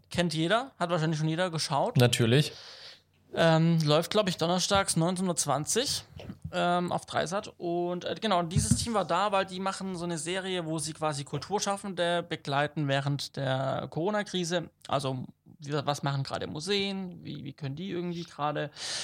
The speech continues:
Speaker 1: wie können Konzerthäuser, ähm, während, ähm, Corona Sachen machen und so?
Speaker 2: Mhm.
Speaker 1: Und jetzt sind halt auch ein Filmteam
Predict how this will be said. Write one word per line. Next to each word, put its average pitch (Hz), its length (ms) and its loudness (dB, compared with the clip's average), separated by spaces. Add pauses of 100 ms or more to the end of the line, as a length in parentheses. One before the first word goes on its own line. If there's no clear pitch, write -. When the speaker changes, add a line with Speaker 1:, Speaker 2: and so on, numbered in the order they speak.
(160)
Speaker 1:
wie 147 80 -2
können 143 240 2
Konzerthäuser, 160 920 2
ähm, 147 200 -2
während, 143 500 -2
ähm, 139 300 -2
Corona 139 760 -2
Sachen 143 300 0
machen 139 260 0
und 139 120 0
so? 139 200 0 (200)
Speaker 2:
Mhm. 127 320 8
Speaker 1:
Und 143 240 2 (400)
jetzt - 200 0
sind 175 160 2
halt 151 160 4
auch - 240 -2
ein 143 80 -2
Filmteam 190 920 -4